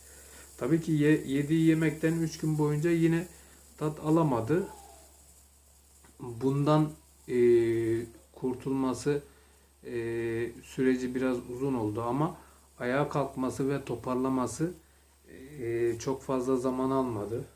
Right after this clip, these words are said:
Yürümesi, iş yapması falan, e, çok fazla zaman almadı.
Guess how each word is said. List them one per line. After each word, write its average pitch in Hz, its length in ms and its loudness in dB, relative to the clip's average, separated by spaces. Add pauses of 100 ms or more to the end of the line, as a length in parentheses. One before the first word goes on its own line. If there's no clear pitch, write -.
(140)
Yürümesi, 117 680 -4
iş - 200 -10
yapması 107 480 -10
falan, 117 380 -8 (920)
e, 110 540 -4
çok 120 220 -8
fazla 123 320 -2
zaman 120 340 -2
almadı. 123 520 -2